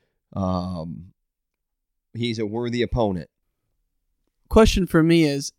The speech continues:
Speaker 2: I'm big into, like, visualization and meditation about if you want something,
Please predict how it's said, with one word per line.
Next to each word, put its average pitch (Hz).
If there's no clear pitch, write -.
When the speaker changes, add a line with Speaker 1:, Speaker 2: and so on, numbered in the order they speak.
Speaker 2:
I'm 220
big 170
into, 156
like, 139
visualization 139
and 123
meditation 127
about 131
if -
you 196
want 143
something, 143